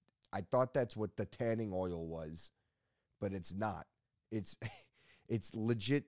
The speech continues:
bronze. You're putting the shiny shit on you. I guess girls do it. I don't know. I th-, <laughs> I legit bought this. I thought, "Okay, this is a tanning bronzer."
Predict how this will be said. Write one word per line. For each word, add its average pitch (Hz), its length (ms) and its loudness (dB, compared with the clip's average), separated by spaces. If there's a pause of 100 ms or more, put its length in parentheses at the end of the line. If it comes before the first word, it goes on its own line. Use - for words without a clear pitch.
(120)
bronze. 95 720 2
You're 104 140 -2
putting 147 320 0
the 110 180 2
shiny 123 520 0
shit 101 260 -2
on 90 160 -2
you. 85 80 -4
I 107 80 2
guess 123 180 0
girls 139 480 0
do 175 220 2
it. 180 180 -2
I 113 80 0
don't 117 160 2
know. 95 160 -4 (540)
I 117 100 2
th-, - 580 -2 (280)
<laughs> - 300 0
I - 20 -4
legit 127 500 -4
bought 123 300 2
this. 87 220 -6 (420)
I 135 140 4
thought, 160 340 4
"Okay, 147 240 2
this 127 220 2
is - 60 -2
a 120 40 -2
tanning 156 560 0
bronzer." 95 500 0